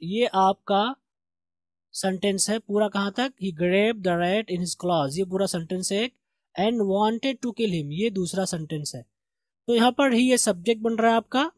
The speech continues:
Grabbed, ये पूरा जो सेंटेंस है, चूंकि पास्ट इंडेफिनिट अफर्मेटिव में, इसलिए आपने स्ट्रक्चर फॉलो किया। सब्जेक्ट,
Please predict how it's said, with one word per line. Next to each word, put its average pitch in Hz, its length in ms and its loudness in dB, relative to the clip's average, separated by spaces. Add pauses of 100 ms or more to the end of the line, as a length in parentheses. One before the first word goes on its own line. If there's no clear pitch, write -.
(140)
Grabbed, 220 600 4
ये 226 480 4 (420)
पूरा 220 200 4
जो 226 120 2
सेंटेंस 220 440 0
है, 233 60 -2
चूंकि 226 460 -2 (120)
पास्ट 190 320 2
इंडेफिनिट 190 400 -4
अफर्मेटिव 180 480 -4
में, 214 140 0
इसलिए 190 340 0
आपने 190 380 -2
स्ट्रक्चर 175 360 -4
फॉलो 185 240 -2
किया। 220 360 -2
सब्जेक्ट, 156 600 -2